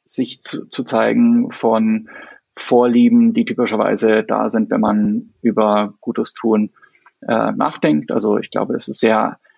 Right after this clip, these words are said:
äh, typisch, dass man schaut um sich herum, was sind Sachen, was sind Probleme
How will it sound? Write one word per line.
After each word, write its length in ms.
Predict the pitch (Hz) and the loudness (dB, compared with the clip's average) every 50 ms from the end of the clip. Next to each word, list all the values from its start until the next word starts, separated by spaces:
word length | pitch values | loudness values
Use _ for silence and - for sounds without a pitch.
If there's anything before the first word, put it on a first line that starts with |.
| _ _ _ _ | _ _ _ _
äh, 380 | - - - - - - - - - - - _ _ _ - | -20 -16 -10 -8 -8 -6 -6 -8 -10 -14 -18 _ _ _ -2
typisch, 420 | - 143 151 - 147 135 - - | -2 -2 2 4 2 2 2 0
dass 200 | - 131 - - | -2 -2 0 0
man 500 | 127 117 117 117 113 113 113 117 117 - _ _ _ - - _ _ _ _ - - | 2 2 4 4 4 4 2 0 -4 -8 _ _ _ -20 -20 _ _ _ _ -20 -14
schaut 360 | - - 123 113 110 107 - | -6 -2 0 0 0 -2 -2
um 160 | - 123 113 110 | -2 -2 -2 -2
sich 140 | 110 104 - | -2 -4 -2
herum, 320 | 101 107 139 165 170 156 | 0 0 0 0 -2 -4
was 160 | - 143 - | -6 -4 -4
sind 140 | - 135 - | -4 -2 -2
Sachen, 400 | 131 123 - - 135 127 127 127 | -2 -2 0 0 2 2 2 0
was 100 | - - | -2 -2
sind 140 | - - - | -4 -2 -2
Probleme 500 | - 107 - 110 117 117 127 127 123 | -4 -2 0 2 2 4 2 2 0